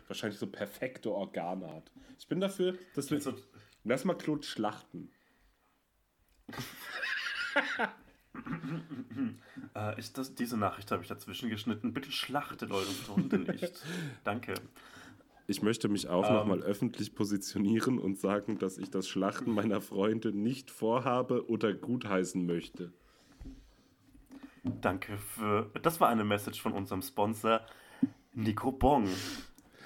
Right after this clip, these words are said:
Speaker 1: Was für einen
Speaker 2: Viel
Speaker 1: Sponsor
Speaker 2: Spaß beim
Speaker 1: hätten wir,
Speaker 2: Rest
Speaker 1: wenn wir
Speaker 2: Podcast.
Speaker 1: jemals einen hätten, weil wir bekommen sowieso keinen, aber
Speaker 2: Allgäuer Latschenkiefer.
Speaker 1: Stimmt, ja, okay.
Speaker 2: <laughs>
Speaker 1: Von denen bekommen wir Sponsoring.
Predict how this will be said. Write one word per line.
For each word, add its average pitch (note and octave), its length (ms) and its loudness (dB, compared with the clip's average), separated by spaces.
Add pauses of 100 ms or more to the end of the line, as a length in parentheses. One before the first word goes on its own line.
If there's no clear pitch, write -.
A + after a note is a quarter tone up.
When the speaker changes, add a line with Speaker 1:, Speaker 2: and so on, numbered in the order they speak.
(240)
Speaker 1:
Was C#3 240 2
für G3+ 80 2
einen F3+ 80 4
Speaker 2:
Viel - 140 -6
Speaker 1:
Sponsor B2+ 400 6
Speaker 2:
Spaß - 20 -
beim A#2+ 80 4
Speaker 1:
hätten - 120 0
wir, G#2+ 80 2
Speaker 2:
Rest G2+ 140 2
Speaker 1:
wenn G#2+ 100 2
wir G2+ 60 0
Speaker 2:
Podcast. G2+ 160 2
Speaker 1:
jemals G#2 320 -2
einen F#2 180 -2
hätten, G#2+ 300 -4
weil F#2 140 -2
wir F#2 80 -10
bekommen G#2 320 -4
sowieso G2 420 -4
keinen, G2 340 -2
aber F#2 340 -4 (1300)
Speaker 2:
Allgäuer C3+ 360 8
Latschenkiefer. A2+ 720 2 (480)
Speaker 1:
Stimmt, F#2+ 440 -2 (120)
ja, F#2+ 120 2
okay. B2 300 6 (200)
Speaker 2:
<laughs> - 220 -2
Speaker 1:
Von C3 140 4
denen G#2 240 2
bekommen G2 300 -2
wir F#2+ 80 0
Sponsoring. F#2+ 520 -4